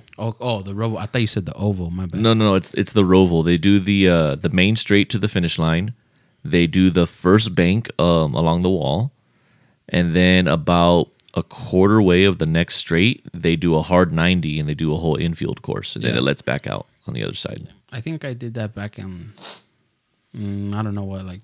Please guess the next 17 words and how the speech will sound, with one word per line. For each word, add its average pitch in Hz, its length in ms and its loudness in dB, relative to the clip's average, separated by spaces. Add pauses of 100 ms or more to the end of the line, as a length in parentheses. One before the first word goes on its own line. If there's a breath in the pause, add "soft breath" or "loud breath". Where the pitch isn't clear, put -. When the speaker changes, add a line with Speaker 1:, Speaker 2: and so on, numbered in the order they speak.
Speaker 1:
twenty 117 720 -8
sixteen-ish, 147 840 -12
twenty 139 180 -8
seventeen-ish. 151 720 -10 (380 soft breath)
When 107 80 -10
I 98 40 -8
first 123 320 -8
got 127 60 -6
my 107 160 -4
car, 104 400 -6
I 101 40 -8
was 98 160 -12
like, 85 180 -16
"Oh, 92 180 -16
dude, 95 200 -18
I'm 98 140 -12
a, 90 140 -16